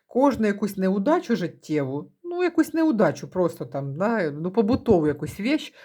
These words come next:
превращати в трагедію. Понімаєте? Вам буде казатися, що прямо все у жовтні проти мене, от все проти мене. Е, і тому, м, упрощайте це все, да? Що упрощено,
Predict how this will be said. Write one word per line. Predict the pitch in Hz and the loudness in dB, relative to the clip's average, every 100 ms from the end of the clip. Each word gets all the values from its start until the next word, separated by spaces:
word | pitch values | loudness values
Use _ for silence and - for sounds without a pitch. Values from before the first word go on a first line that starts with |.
| _ | _
превращати | 180 175 185 - 269 277 | 0 2 -2 2 2 2
в | 220 | -4
трагедію. | 226 208 202 135 123 120 127 _ _ | -2 -2 -2 -4 -4 -8 -10 _ _
Понімаєте? | 156 156 226 277 185 147 | -10 -4 -2 0 -2 -2
Вам | 185 196 | -2 0
буде | 196 | -2
казатися, | 190 190 202 269 - | 0 0 2 -2 -6
що | 220 - | -10 -10
прямо | 190 196 190 | -4 -2 -2
все | 175 - 262 277 - - - _ | -4 -4 -2 -2 -4 -20 -20 _
у | 180 | -4
жовтні | 170 285 339 226 | 2 4 4 0
проти | 233 214 240 262 | -4 -4 -4 -4
мене, | 247 165 123 127 | -2 -2 -2 -6
от | 143 | -10
все | - - 262 | -8 -4 -2
проти | 160 151 143 | -4 -6 -10
мене. | 127 123 120 151 190 _ _ _ _ _ _ | -8 -6 -8 -10 -16 _ _ _ _ _ _
Е, | 156 156 151 151 151 147 147 - | -8 -4 -2 0 2 2 0 -4
і | |
тому, | 170 240 254 320 320 269 | -4 -2 2 2 2 0
м, | - 95 92 98 101 98 135 135 135 139 143 _ _ _ | -4 -12 -16 -18 -16 -16 -16 -16 -18 -18 -20 _ _ _
упрощайте | 233 294 302 - 220 - | 0 2 4 6 6 6
це | 156 147 | -4 -6
все, | 127 - 135 | -10 -10 -8
да? | 175 277 294 _ _ _ | -6 -6 -10 _ _ _
Що | - - 247 | -10 2 2
упрощено, | 196 220 226 - 247 320 370 | 2 -2 -4 -4 -2 0 -2